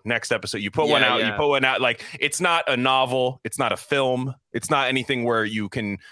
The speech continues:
Speaker 1: spend your whole year doing that. It's when you do that, your productivity will just completely go down and the, you won't get the return that you think you're getting, on it. Um, but what people wanna do is they wanna hear just more of you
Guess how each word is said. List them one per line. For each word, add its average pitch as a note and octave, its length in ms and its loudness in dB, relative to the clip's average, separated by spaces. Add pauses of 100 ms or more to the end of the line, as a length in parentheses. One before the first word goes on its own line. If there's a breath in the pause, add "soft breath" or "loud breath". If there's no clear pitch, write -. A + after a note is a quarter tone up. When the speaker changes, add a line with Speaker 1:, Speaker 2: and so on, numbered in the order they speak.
Speaker 1:
spend A#2+ 300 0
your A#2 120 2
whole A#2 200 2
year A2 500 0
doing A2+ 340 -2
that. A#2 200 0
It's - 280 -4
when C3 200 -2
you C#3 80 2
do C#3 160 0
that, B2 320 0
your G#2+ 220 0 (320 loud breath)
productivity A#2+ 1080 0
will G#2 300 2
just G2 200 -4
completely A#2+ 340 0
go A2 180 0
down G#2 420 0
and G2 360 -2
the, G2+ 80 -4 (100)
you A2+ 160 -2
won't D3 180 0
get C#3+ 120 -2
the A#2+ 80 0
return G#2+ 400 -2
that G2+ 120 -4
you G#2 80 -6
think G2+ 240 -4
you're F#2 80 -2
getting, F2 320 -4 (220)
on G2 160 0
it. - 160 -4
Um, G2+ 420 0 (160)
but A#2+ 160 0
what A#2+ 240 0
people G3 280 0
wanna D3+ 180 2
do D3 120 0
is A2+ 80 -2
they A#2+ 100 2
wanna D#3 200 2
hear B2 140 -2
just G#2+ 180 -6
more G2+ 200 0
of E2 120 -6
you E2+ 200 -4